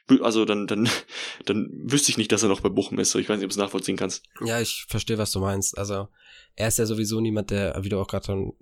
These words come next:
Speaker 2: gesagt hast, der auf Social Media so präsent ist. Ich hätte es mir gestern generell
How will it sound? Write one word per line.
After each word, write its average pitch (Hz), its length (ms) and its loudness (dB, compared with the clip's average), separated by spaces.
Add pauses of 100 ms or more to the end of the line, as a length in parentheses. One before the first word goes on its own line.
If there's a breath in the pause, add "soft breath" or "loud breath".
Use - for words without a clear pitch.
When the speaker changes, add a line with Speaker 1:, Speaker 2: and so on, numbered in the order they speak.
(140)
Speaker 2:
gesagt 98 340 -4
hast, 95 140 -4
der 92 60 -6
auf 92 80 -6
Social 98 240 -4
Media 95 180 -4
so 95 100 -6
präsent 98 380 -2
ist. - 260 -2 (680)
Ich 113 160 0
hätte 156 140 2
es - 60 0
mir 135 100 4
gestern 139 280 2
generell 107 540 2